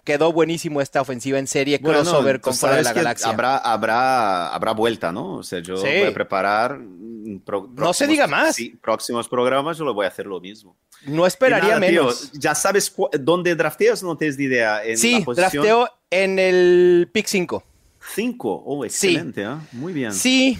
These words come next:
Speaker 1: eh,
Speaker 2: Mejor
Speaker 1: es
Speaker 2: cuatro, pero el cinco te va a caer ahí, tío, es, te va a caer Kelsey o Christian
Speaker 1: No.
Speaker 2: McCaffrey, prácticamente seguro. Sí.
Speaker 1: Sí, creo que la decisión va a ser Kelsey, McCaffrey o Tyreek Hill.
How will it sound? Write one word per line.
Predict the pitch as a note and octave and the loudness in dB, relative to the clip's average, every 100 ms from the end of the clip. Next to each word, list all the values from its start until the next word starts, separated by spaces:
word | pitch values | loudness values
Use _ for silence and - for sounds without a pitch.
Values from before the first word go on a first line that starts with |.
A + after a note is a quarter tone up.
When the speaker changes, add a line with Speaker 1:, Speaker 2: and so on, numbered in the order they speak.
| - | -4
Speaker 1:
eh, | G3+ G3+ G3 G3 F#3+ F#3 D#3 - - - - _ | 0 2 4 2 2 0 -4 -10 -14 -18 -20 _
Speaker 2:
Mejor | E3 E3 A3 | -4 -2 -2
Speaker 1:
es | - | 0
Speaker 2:
cuatro, | F#3 C#3+ - A#2 | 0 0 -2 -4
pero | - D3 | 0 0
el | D3 | 0
cinco | D3 G3+ A3 G#3 G#3 G#3+ - _ _ _ _ _ _ | -2 -2 -2 0 2 2 -2 _ _ _ _ _ _
te | D#3+ | -2
va | D#3+ | 0
a | E3 | 0
caer | E3+ D#3 D#3+ | 0 2 4
ahí, | D#3 D#3+ | 4 4
tío, | D#3+ D#3+ E3+ E3+ D3+ A2 | 4 4 4 4 0 -4
es, | A#2 B2 - | -4 -4 -6
te | C3 C3 - | -10 -6 -2
va | C#3+ | 0
a | |
caer | C#3 B2 G#2+ G#2 - | 2 2 2 -2 -4
Kelsey | D3 D#3+ B3+ F3+ G3 - _ _ _ _ _ _ | 0 0 0 -4 -4 -6 _ _ _ _ _ _
o | C3+ | -6
Christian | C#3+ F#3+ G#3+ | -2 0 0
Speaker 1:
No. | |
Speaker 2:
McCaffrey, | A3+ B2+ C3+ - D#3+ | 0 -2 -2 -2 -2
prácticamente | D3+ C#3+ C#3+ D#3 C3+ C3+ C3+ | -2 -4 -4 -4 -4 -4 -6
seguro. | - F#2 A#2 G2 E2 _ _ _ | -8 -6 -6 -6 -10 _ _ _
Sí. | - - - | -20 -20 -12
Speaker 1:
Sí, | - G3 G3 F#3 - | -4 0 0 -2 -4
creo | - A3 | 0 0
que | D4 C#4 | 0 -2
la | G3+ | 0
decisión | F3 C#3+ F3 G3+ | 0 -2 -2 -2
va | |
a | G3 | -2
ser | - F#3+ F#3 - | 0 0 0 -6
Kelsey, | - F#3+ G#3+ - | -2 0 0 -4
McCaffrey | A3+ D#3 - F3+ - G3+ G#3 G3+ | -4 -4 -2 -4 -4 -6 -8 -6
o | D#3+ D#3 D#3 D#3+ D#3 D3 C#3+ | 0 2 4 4 4 2 0
Tyreek | D3 C3 - | -4 -4 -6
Hill. | A#2 | -14